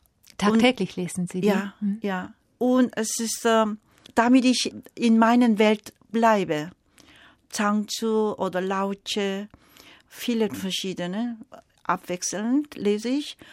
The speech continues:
Speaker 2: Dann entdecke ich, das sind ja große Meister von alten Chinesen,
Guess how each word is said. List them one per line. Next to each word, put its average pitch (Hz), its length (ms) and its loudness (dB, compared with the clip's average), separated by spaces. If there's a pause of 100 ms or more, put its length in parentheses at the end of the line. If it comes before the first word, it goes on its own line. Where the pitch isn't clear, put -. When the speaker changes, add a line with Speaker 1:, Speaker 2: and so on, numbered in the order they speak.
(140)
Speaker 2:
Dann 220 240 4
entdecke 240 560 0
ich, 247 260 -2 (440)
das 214 180 -2
sind 220 240 2
ja 196 100 -2
große 220 420 -2
Meister 208 460 -2
von 196 300 -4
alten 202 440 -4 (280)
Chinesen, 220 480 2